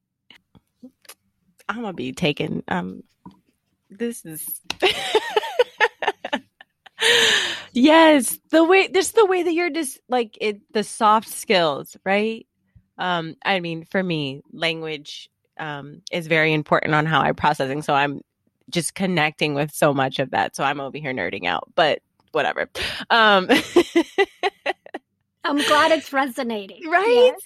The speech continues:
Speaker 2: Yeah. Yeah.
Speaker 1: Um, but, you know, the energy piece with, with family can be tough. And I, I do think it's important when people are preparing their space that they d-,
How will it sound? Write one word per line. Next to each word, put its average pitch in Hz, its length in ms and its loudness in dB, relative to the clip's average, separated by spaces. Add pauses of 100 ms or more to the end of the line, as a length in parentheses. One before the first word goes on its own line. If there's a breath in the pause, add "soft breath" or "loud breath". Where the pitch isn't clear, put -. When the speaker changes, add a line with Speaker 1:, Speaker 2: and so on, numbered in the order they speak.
(100)
Speaker 2:
Yeah. 277 180 -2
Yeah. 277 440 0
Speaker 1:
Um, 233 380 -8 (320)
but, 220 540 4 (640)
you 226 160 0
know, 208 200 2 (720)
the 214 180 -2
energy 202 360 0
piece 180 380 -8
with, 165 320 -2 (420)
with 165 200 -4
family 147 380 -2
can 147 340 -6
be 131 160 -6
tough. - 500 -4
And 143 180 -10
I, 117 200 -10
I 165 160 -4
do 151 580 -2 (720 soft breath)
think 185 180 2
it's 175 180 -2
important 160 680 -2
when 160 160 -6
people 165 320 -10
are 151 140 -2
preparing 151 380 -6
their 147 100 -8
space 147 320 -2
that 151 120 -8
they 147 140 -8
d-, 143 120 -16